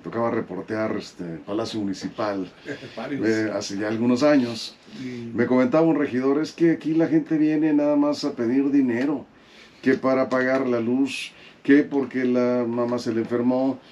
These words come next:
Speaker 1: y además no quiere decir que la gente piense, los regidores piensen que son mentiras, sí, pero no, no, creen que el regidor tiene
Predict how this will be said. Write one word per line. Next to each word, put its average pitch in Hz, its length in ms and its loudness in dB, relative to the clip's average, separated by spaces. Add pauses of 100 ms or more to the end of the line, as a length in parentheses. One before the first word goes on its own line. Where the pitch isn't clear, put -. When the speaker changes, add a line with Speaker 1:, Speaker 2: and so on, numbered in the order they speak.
(160)
Speaker 1:
y 120 80 2
además 175 320 2
no 185 140 -4
quiere 214 180 -2
decir 185 140 -4
que 104 340 0 (160)
la 90 60 -10
gente 113 260 -6
piense, - 340 -8
los 90 240 -6
regidores 110 260 -2
piensen 110 200 -4
que - 60 -12
son 110 140 -6
mentiras, 175 340 -4
sí, - 120 -8
pero 92 180 -10
no, 98 200 -4
no, - 320 -8
creen 160 260 4
que 175 280 0
el 107 180 -6
regidor 117 400 -2
tiene 147 480 2